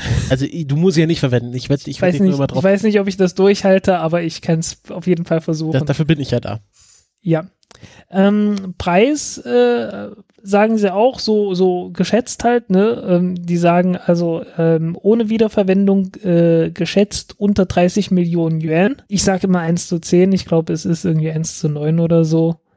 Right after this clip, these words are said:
Speaker 2: Ähm, also ein bisschen mehr als drei Millionen Euro.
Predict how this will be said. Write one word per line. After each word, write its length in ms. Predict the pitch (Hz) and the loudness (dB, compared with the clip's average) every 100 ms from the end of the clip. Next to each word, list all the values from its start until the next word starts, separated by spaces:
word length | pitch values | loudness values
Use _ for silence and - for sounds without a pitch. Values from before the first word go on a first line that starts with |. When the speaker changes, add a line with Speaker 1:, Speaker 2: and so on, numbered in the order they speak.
| _ - | _ 0
Speaker 2:
Ähm, 580 | 160 156 151 156 156 165 | 4 4 0 -4 -6 -6
also 320 | - 160 160 | 0 2 2
ein 60 | 151 | 0
bisschen 280 | 170 - | -2 2
mehr 80 | 160 | 0
als 140 | 151 - | 0 -2
drei 180 | 156 156 | -2 0
Millionen 420 | 156 156 156 151 | 0 0 -2 -2
Euro. 340 | 151 160 180 | -4 -2 -4